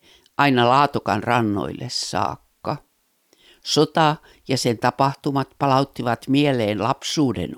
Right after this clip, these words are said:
uskon ja herättivät kaipuun saada se takaisin. Ensimmäisen kerran Jaakko pysähtyi tätä vakavasti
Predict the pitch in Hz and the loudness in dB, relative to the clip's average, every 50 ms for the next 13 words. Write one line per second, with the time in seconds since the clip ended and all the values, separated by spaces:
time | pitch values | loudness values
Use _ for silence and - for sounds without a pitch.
0 | - - 101 113 - - - - - - 160 156 151 151 - _ _ _ _ _ | -10 -8 -8 -6 -6 -8 -10 -8 -4 -2 0 0 0 -2 -6 _ _ _ _ _
1 | _ _ _ _ _ _ _ _ _ _ - - 240 220 175 170 165 160 156 143 | _ _ _ _ _ _ _ _ _ _ -2 -2 0 0 0 2 2 4 4 2
2 | 139 - - 139 120 120 117 - - - 139 131 123 120 107 - - - 78 60 | 0 -2 -4 -4 -2 -2 -2 -4 -4 -2 0 2 2 0 -2 -4 -8 -10 -10 -8
3 | 57 - - - 113 104 98 - - 104 - - - - - - 101 - - 104 | -8 -8 -6 -4 -4 -4 -4 -6 -10 -12 -12 -14 -14 -10 -10 -10 -10 -8 -10 -10
4 | 101 101 - - - - - - - - _ _ _ _ _ _ _ _ _ _ | -10 -10 -10 -12 -14 -12 -12 -14 -14 -16 _ _ _ _ _ _ _ _ _ _
5 | _ _ _ _ _ _ _ _ _ _ _ _ _ _ _ _ _ _ _ _ | _ _ _ _ _ _ _ _ _ _ _ _ _ _ _ _ _ _ _ _
6 | _ _ _ _ - 214 226 208 - 208 165 147 135 127 - 127 113 113 - - | _ _ _ _ 0 0 0 0 0 0 2 2 2 0 0 -2 -4 -4 -2 0
7 | 156 160 160 151 143 135 127 123 110 - _ _ _ _ _ _ _ 156 160 160 | 0 0 2 0 0 0 0 0 -2 -6 _ _ _ _ _ _ _ 0 2 2
8 | 151 - - 123 117 - 151 139 - 180 151 131 123 - _ - 123 120 117 - | 2 0 -2 -2 0 0 -2 0 0 0 0 0 -2 -4 _ -4 -2 -2 -2 -2
9 | 117 113 - - 104 104 120 143 143 - 139 123 110 104 107 - - - - | -4 -4 -4 -4 -4 -4 -4 -4 -4 -2 -2 -2 -2 -4 -8 -10 -10 -12 -14